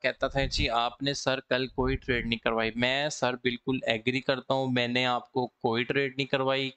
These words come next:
कल मैंने no trade zone declare किया था spot buy के लिहाज से, ठीक है,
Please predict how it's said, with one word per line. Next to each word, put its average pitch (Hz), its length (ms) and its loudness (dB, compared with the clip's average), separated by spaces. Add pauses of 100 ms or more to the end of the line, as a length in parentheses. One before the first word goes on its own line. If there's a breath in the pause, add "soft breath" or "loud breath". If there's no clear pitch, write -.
कल 139 280 0
मैंने 131 580 0 (680 soft breath)
no 151 160 2 (340)
trade 139 460 0
zone 143 460 0 (1500)
declare 127 400 0
किया 120 320 0
था 147 280 -2 (580 loud breath)
spot - 680 -2 (160)
buy 131 340 0
के 139 160 0
लिहाज 107 380 0
से, 110 200 -6 (160)
ठीक 143 200 -2
है, 143 120 0